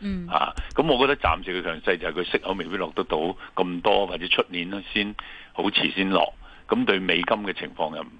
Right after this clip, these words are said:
Speaker 2: 未必影響好大，短期嚟講。
Speaker 1: OK，呃，这个星期还有一个数据值得关注啊，就是欧洲央行方面发布的一个息口数，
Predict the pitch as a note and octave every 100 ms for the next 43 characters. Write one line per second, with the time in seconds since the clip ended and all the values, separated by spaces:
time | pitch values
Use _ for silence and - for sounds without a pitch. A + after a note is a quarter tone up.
0 | - - - - - - - - F#2 D#2
1 | A2 F2 E2+ E2+ E2 E2 C#2 - D2 E2
2 | B1+ - G1+ - - - - - - -
3 | F#3+ F#3 F#3 - F3 - - - - A3
4 | F#4+ G4 F4+ G4 G4+ F4+ A3+ F#3+ A3 B3
5 | C4 G#3 - F#3 E3+ F#3 F3 F3+ G3+ G3+
6 | F3 - C#3+ F#3 - E3+ E3 - G#3 G#3
7 | G3+ G3 G#3 G#3 E3 E3 F3+ G3 G3+ D#3+
8 | E3 F3+ G3 F3+ E3 E3+ D#3+ F3 - A3
9 | F#3 - - A3+